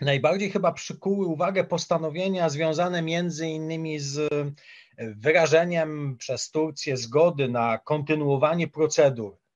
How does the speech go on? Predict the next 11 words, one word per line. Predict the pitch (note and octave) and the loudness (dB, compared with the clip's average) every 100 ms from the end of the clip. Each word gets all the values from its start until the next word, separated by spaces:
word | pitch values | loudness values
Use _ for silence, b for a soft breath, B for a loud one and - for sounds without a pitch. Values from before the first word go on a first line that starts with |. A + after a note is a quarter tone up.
| _ _ - | _ _ -12
prowadzących | B2+ D3 D3 C3+ C#3+ D#3+ D#3 D#3+ C#3 A#2+ | 0 2 2 2 0 0 -4 -4 -4 -2
do | B2+ C3 C3 C3 | 2 4 2 -2
członkostwa | C3+ B2+ C3+ C3+ - - C3 B2+ | -4 -2 -2 -2 -4 4 4 4
w | |
Sojuszu | - C3+ C3 B2+ | 0 -2 -2 -4
Szwecji, | A#2+ - A2+ - - C#3+ G3 B B B | -6 -2 -4 -4 -6 -6 -6 B B B
ale | - D#3 C4 C4 | -4 0 2 4
też, | A3 G3+ - F3 | 4 4 -2 -2
e, | E3 D3+ C#3+ | 2 0 -2
przyjęcie | - D#3 F3 F#3+ F#3+ | -6 0 0 2 -2
ustaleń | D3 - - D3 E3 F3 D#3 C#3+ C3+ A#2+ | -2 -4 2 4 4 4 2 0 -4 -6